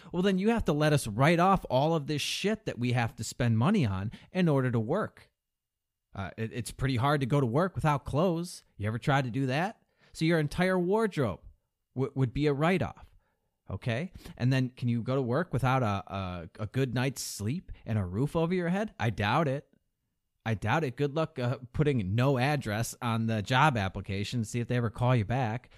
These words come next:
So you get to write off the cost of your house, the cost of transportation getting to and from.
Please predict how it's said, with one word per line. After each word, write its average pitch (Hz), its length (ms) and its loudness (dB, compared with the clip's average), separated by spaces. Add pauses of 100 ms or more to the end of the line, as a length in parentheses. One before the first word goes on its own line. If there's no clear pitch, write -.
(240)
So - 120 -8
you 220 60 -2
get 185 120 0
to 139 100 2
write 127 280 4
off 117 220 2
the 113 80 -4
cost 117 400 -2
of 95 100 -4
your 92 140 -4
house, 147 460 -2 (180)
the 123 80 -8
cost 120 380 2
of - 80 -10
transportation 120 920 -2
getting 113 260 0
to 113 260 -4
and 101 100 -4
from. 135 320 -4